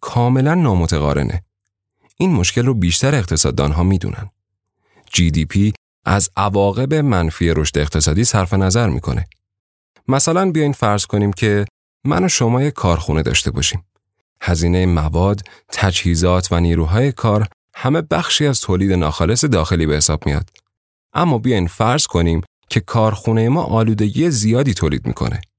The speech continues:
این آلودگی می‌تونه مردم رو مریض کنه و حتی اونا رو بکشه.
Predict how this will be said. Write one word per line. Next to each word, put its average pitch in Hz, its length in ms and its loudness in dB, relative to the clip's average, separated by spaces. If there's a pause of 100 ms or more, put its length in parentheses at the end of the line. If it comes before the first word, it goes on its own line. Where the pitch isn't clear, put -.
(880)
این 180 180 -2
آلودگی 92 460 0
می‌تونه 120 320 0
مردم 98 440 2
رو 131 80 2
مریض 101 420 2
کنه 78 340 0 (260)
و 113 60 2
حتی 143 280 2
اونا 110 200 2
رو 120 80 0
بکشه. - 500 -2